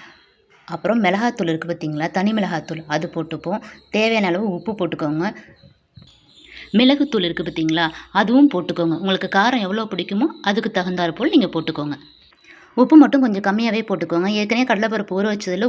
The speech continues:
உப்பு ஏறி இருக்கும், அதனால கொஞ்சம் கம்மியாவே உப்பு போட்டுக்கோங்க. இப்போ எல்லாத்தையும் நல்லா குலுக்கி விடுங்க. உங்களுக்கு ரொம்ப கலரா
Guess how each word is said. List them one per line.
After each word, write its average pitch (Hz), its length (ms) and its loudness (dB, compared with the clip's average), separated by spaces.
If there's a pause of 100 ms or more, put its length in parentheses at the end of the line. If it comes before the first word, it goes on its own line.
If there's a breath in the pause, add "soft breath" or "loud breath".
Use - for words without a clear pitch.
உப்பு 208 260 -2
ஏறி 185 160 0
இருக்கும், 208 280 -4 (280 loud breath)
அதனால 226 320 0
கொஞ்சம் 208 240 2
கம்மியாவே 202 420 2
உப்பு 175 160 -8
போட்டுக்கோங்க. 160 420 -4 (280 loud breath)
இப்போ 226 180 2
எல்லாத்தையும் 214 560 2
நல்லா 185 300 2
குலுக்கி 196 280 2
விடுங்க. 160 240 2 (760 soft breath)
உங்களுக்கு 233 280 4 (220)
ரொம்ப 247 260 2
கலரா 233 260 4